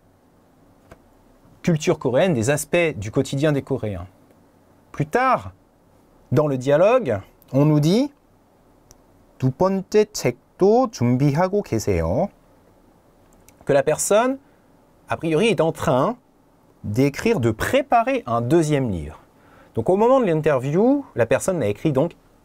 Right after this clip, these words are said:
qu'un seul livre. La personne n'a pas donc écrit plusieurs livres à des-,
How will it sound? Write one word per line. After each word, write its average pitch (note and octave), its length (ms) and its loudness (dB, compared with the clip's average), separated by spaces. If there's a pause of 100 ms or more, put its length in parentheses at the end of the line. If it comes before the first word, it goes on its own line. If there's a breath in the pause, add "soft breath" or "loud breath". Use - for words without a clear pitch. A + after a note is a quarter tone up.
(160)
qu'un D#3+ 180 -2
seul C#3+ 240 -2
livre. E2+ 340 -12 (1300)
La - 80 -20
personne D3 300 0
n'a F#2+ 80 -2
pas G2+ 160 -4
donc B2+ 260 -2
écrit G#2+ 220 -6
plusieurs D3+ 640 0
livres B2 280 -2
à G2 40 0
des-, G2 200 -6